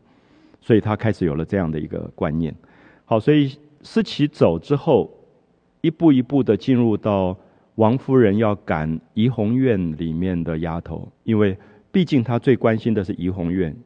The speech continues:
因为怡红院是宝玉住的地方。那么所以赶思琪啊，赶入画，你都会觉得她只是在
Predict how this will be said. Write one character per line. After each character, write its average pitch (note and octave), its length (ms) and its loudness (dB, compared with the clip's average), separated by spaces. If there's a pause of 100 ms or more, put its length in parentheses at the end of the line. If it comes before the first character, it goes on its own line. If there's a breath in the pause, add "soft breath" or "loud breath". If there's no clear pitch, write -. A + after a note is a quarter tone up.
(180)
因 A2 100 -2
为 G#2+ 80 0
怡 F#2+ 100 -2
红 A2 200 0
院 A2 180 2
是 F#2+ 260 -2 (680)
宝 D#2 180 -6
玉 C#3 200 0
住 G2 200 -4
的 D2+ 120 -10
地 D#2 140 -12
方。 - 140 -18 (1000 soft breath)
那 A2 60 2
么 A2 80 2
所 B2+ 160 0
以 B2 240 4
赶 F#2 320 2
思 C3 240 -2
琪 G2+ 380 -4
啊， G#2 160 0
赶 F#2 200 -2
入 A2+ 280 0
画， G#2 380 -4 (1300)
你 G#2 140 0
都 E3+ 140 2
会 F3+ 140 4
觉 G#2+ 220 2
得 A2+ 80 0
她 B2 120 -2
只 G#2+ 160 -4
是 G#2 220 -6
在 F2 480 -2